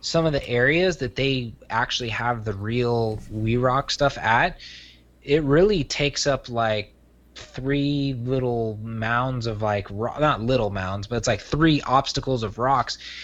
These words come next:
and they're, like, almost, like, straight up and down, gnarly, sideways, you know, gates. Like, you gotta go straight up a sheer vertical cliff,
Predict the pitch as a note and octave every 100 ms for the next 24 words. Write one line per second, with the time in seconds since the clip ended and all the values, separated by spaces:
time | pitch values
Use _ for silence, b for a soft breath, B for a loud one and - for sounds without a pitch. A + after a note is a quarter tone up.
0 | B - C#3 C3+ B2+ A#2+ A#2 - A#2+ B2+
1 | D3+ D3+ C#3+ D3+ D#3 A#2+ - - C#3+ C#3+
2 | C#3+ B2+ A#2+ A#2+ B2 A#2+ A2+ A2+ B2+ A#2+
3 | A2 - - A#2 A#2+ A#2 A#2 A2+ A2+ G#2
4 | - - _ - A#2+ A2 G#2+ G#2 G2+ A#2
5 | B2 G#2+ - - A2 G#2+ A#2 B2+ B2+ G#2+
6 | A2 F#2 - - - A3 F3+ F3 - B2+
7 | A2 - D#3+ C#3+ B2+ A#2 - - B2 C#3+
8 | C#3 C3 A#2+ - C3+ C3